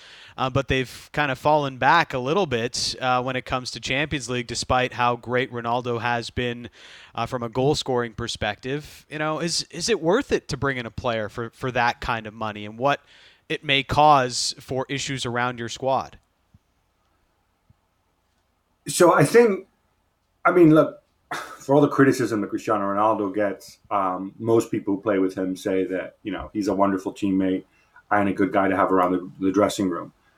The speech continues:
Speaker 2: And, you know, I've never played with Lionel Messi, uh, or Cristiano Ronaldo for that matter, but, um, you know, I, you hear the same things about him. So I don't think it's necessarily gonna be him, you know, upsetting,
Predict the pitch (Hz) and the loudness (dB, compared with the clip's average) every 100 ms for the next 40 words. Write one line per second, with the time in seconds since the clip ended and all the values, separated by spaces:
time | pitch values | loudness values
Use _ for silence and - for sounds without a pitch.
0 | _ _ 104 104 98 95 92 92 87 - | _ _ 0 2 2 4 4 2 0 -4
1 | 85 - 101 101 92 92 - 95 95 92 | -6 0 0 2 0 -2 0 0 2 2
2 | 92 92 92 110 - 101 101 - _ _ | 2 2 4 2 4 2 0 -6 _ _
3 | - 92 113 - 170 160 139 117 143 110 | -6 -2 2 4 4 4 6 6 4 4
4 | 92 95 90 90 90 101 101 95 - - | 2 2 0 0 -2 -2 0 0 0 2
5 | 110 101 95 95 95 _ _ _ _ _ | 4 4 4 2 -2 _ _ _ _ _
6 | - 156 135 117 107 - 120 143 120 120 | 4 6 6 6 2 2 2 2 0 6
7 | 135 123 - 123 113 120 110 101 98 98 | 6 6 4 2 4 4 2 4 4 4
8 | 104 85 85 - 131 120 - - _ _ | 2 -4 -8 0 4 4 2 -12 _ _
9 | _ _ - 170 202 - 170 139 139 131 | _ _ 2 6 6 6 6 6 4 4
10 | 131 139 - 131 117 107 107 98 110 107 | 2 2 2 4 4 4 0 -2 -2 0
11 | 101 98 - _ - 120 117 113 107 104 | -2 -4 -8 _ -4 0 0 0 -4 -8
12 | - 135 95 95 120 - - 120 107 101 | -10 -6 -4 -2 -4 -2 2 4 4 2